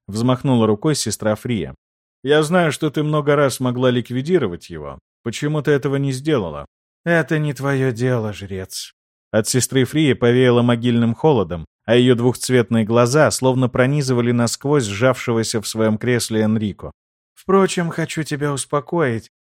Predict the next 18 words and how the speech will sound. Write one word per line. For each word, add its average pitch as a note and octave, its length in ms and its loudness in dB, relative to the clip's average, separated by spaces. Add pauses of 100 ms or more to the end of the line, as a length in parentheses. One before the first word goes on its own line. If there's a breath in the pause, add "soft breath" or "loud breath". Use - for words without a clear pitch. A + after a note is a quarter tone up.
(120)
Сегодня C#3+ 520 2
мы B2 140 2
с G#2+ 40 -6
братом A#2+ 440 -2
Вальдаром A#2+ 560 0
отправимся B2 600 -2
к - 60 -18
Серому A2+ 400 -2
Предгорью, A#2+ 600 -4
чтобы B2+ 320 -4
решить B2 400 -6
эту A2 180 -6
проблему. F#2 560 -10 (540)
Всех D#3 360 0
каменных B2+ 600 0
я B2+ 160 -2
оставлю A#2 440 -6
тебе. F#2 440 -12